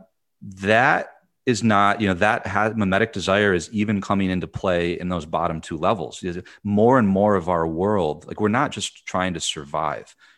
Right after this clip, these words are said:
Twenty-five hundred years ago, three thousand years ago, um, there was, there was kind of less choice in those kinds of things. So I would say that the universe of desire is even creeping down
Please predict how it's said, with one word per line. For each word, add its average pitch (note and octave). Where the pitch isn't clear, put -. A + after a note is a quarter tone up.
Twenty-five F#2+
hundred E2+
years E2+
ago, D#2+
three E2+
thousand D#2
years D#2
ago, D2+
um, D#2+
there G#2+
was, G2
there G2+
was F2+
kind F#2+
of E2
less D#2
choice -
in E2+
those D#2+
kinds D#2+
of -
things. -
So F#2
I B2
would -
say F#2
that F2
the F#2+
universe G2+
of E2
desire F2
is G2
even A#2
creeping G2+
down E2+